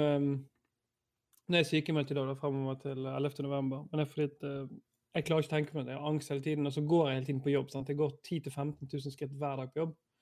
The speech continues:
Og det går ikke når du har blodpropp i foten. Du må gå litt, men ikke mye.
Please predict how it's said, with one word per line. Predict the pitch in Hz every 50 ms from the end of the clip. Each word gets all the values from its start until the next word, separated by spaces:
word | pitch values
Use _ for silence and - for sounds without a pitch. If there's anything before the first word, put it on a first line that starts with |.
| _ _ _ _ _ _ _ -
Og | 151
det | 147 147 135
går | 147 160 160 147 143
ikke | 135 - 135
når | 131 127
du | 127
har | 127 120
blodpropp | 135 131 - 139 135
i | 135
foten. | - 143 139 - 131
Du | 135
må | 139 143 139 139 135 131 127 127 127 131 135
gå | 139 147 143 143
litt, | 170 196 196 - - -
men | 156 151
ikke | 143 139 147
mye. | 143 139 135 135 139 143 139 135